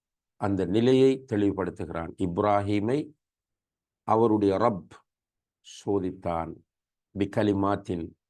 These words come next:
சில வார்த்தைகளை கொண்டு. அந்த வார்த்தை என்பது, "இப்படி செய், இப்படி செய், இப்படி செய்" என்று அல்லாஹ் சொன்ன வார்த்தைகள். ஃபஅத்தம்மஹுன்ன, இப்ராஹீமோ அந்த வார்த்தைகள்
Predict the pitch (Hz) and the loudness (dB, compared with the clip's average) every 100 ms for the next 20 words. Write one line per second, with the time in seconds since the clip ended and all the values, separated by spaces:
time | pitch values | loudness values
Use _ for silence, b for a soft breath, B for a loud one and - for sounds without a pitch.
0 | _ _ _ _ _ _ _ _ _ - | _ _ _ _ _ _ _ _ _ -8
1 | - 127 113 117 113 120 107 98 95 95 | 0 2 4 2 2 0 -2 -2 -6 -4
2 | 80 78 82 90 _ _ _ _ _ _ | -6 -6 -8 -12 _ _ _ _ _ _
3 | 95 92 101 95 104 95 90 98 98 98 | -2 2 2 0 -2 -2 -2 -2 -2 -4
4 | 87 - 92 90 87 - 85 80 - 92 | -8 -6 -4 -4 -4 -8 -8 -8 -6 -4
5 | 85 - 87 85 101 104 104 98 117 107 | -4 -4 -8 -4 -2 0 2 0 -2 -2
6 | 95 92 98 98 139 165 _ _ _ - | -4 -6 -4 0 0 -2 _ _ _ -4
7 | 104 101 98 90 90 95 - _ _ _ | 0 0 -2 -10 -10 -14 -18 _ _ _
8 | _ _ _ _ _ _ _ - 165 151 | _ _ _ _ _ _ _ 0 0 2
9 | 190 175 147 107 113 98 87 - 90 107 | 2 2 2 0 -2 -4 -6 -6 -2 0
10 | 110 107 110 113 135 143 _ _ 98 95 | 0 0 0 0 0 -4 _ _ -4 0
11 | 90 98 101 101 92 101 107 | 2 2 0 -4 -2 -4 -6